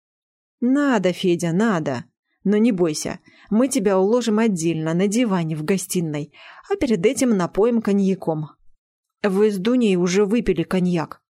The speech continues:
напомнила я. «Ты же не думаешь, будто у меня в чемодане была всего одна бутылка?» А, — сказала я. — О, — присоединился Касатиков.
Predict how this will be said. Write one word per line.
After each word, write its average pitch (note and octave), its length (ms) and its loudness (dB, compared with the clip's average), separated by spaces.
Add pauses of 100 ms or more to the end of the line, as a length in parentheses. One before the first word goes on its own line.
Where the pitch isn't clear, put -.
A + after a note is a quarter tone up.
(220)
напомнила E3+ 580 0
я. E3 340 -2 (800)
«Ты G3 120 2
же F3 120 -2
не G3+ 140 2
думаешь, C#4 460 0
будто F#3+ 300 -2
у F#3+ 60 2
меня G3 280 0
в - 80 -12
чемодане G3+ 540 0
была F3 280 0
всего F#3 500 -4
одна A3 480 0
бутылка?» D#3+ 640 -4 (680)
А, — E3 540 0 (500)
сказала E3+ 500 -2
я. — D#3+ 300 -4 (540)
О, — C4+ 440 0 (380)
присоединился F#3 880 -2
Касатиков. F#3+ 800 -4